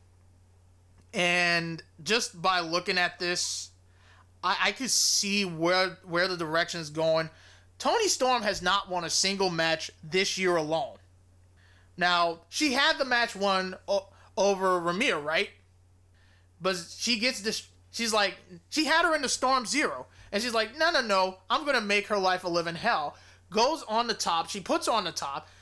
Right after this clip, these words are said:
Out comes Zoey Stark, she's distracted by her. And, uh, Z-, Zayda Ramir knocks her down, and she hits a nice looking shooting star press. That shooting star press was great.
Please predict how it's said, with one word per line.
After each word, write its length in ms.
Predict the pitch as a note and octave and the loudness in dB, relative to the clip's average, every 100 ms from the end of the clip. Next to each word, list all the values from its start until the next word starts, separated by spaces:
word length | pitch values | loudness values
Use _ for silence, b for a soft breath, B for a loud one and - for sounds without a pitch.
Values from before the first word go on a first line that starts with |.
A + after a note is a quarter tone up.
| B - | B 0
Out 220 | C#4 - | 0 2
comes 260 | E4 C#4+ G#3 | -2 -2 0
Zoey 220 | A#3 A3+ | 0 0
Stark, 320 | - F#3+ F#3 | -2 0 0
she's 240 | - A3+ | -2 -4
distracted 680 | F3 F#3+ - C4 E4 F#4 G3+ | -2 -4 -2 0 0 0 -4
by 220 | E3 D3+ | -4 -4
her. 340 | C#3+ D3+ E3 - _ _ b b b b b | -4 -6 -6 -8 _ _ b b b b b
And, 320 | - F#3+ F#3 D3+ - - - _ _ _ | 0 0 0 -8 -18 -20 -20 _ _ _
uh, 200 | F#3 F#3 | 2 2
Z-, 200 | F3 D3+ - - b b b b b - | 2 -6 -14 -20 b b b b b -16
Zayda 720 | D#3+ D3 G3 D#4 E4 D4+ D4 | -6 0 2 2 4 4 4
Ramir 580 | B3 G#3+ G#3+ C#4 E3+ D#3 - b b b b _ _ _ | 2 0 0 0 0 -6 -12 b b b b _ _ _
knocks 340 | F3+ G3+ C4+ C#4+ | -2 0 0 -2
her 80 | |
down, 340 | G#3+ F#3 F3+ F3+ | -2 0 0 0
and 140 | G3 F3 | -2 -2
she 200 | B3+ C4 | 0 2
hits 240 | A#3 A3+ F#3 | 0 -2 -4
a 100 | F3 | -4
nice 800 | E3+ E3+ G3 C4+ F#4 F4+ - - - | -6 -4 0 0 0 -4 -6 -10 -10
looking 720 | F#3+ G#3 C4 C4 B3 A#3 A3+ b b | -2 0 0 0 -2 -2 -6 b b
shooting 480 | - - C4 D4 C4 | -6 0 2 2 0
star 320 | - G#3+ G#3 | 0 2 2
press. 560 | F#3 D#3 C3 - - - b b b b | 0 -8 -12 -10 -12 -12 b b b b
That 160 | F#3+ D4 | -2 0
shooting 260 | D4 C4 A3+ | 0 -2 0
star 220 | G#3+ F#3+ | 2 0
press 280 | G3 F3 E3+ | 0 -2 -2
was 140 | D3 | -10
great. 460 | C#3 D#3 B2 - | -12 -14 -16 -18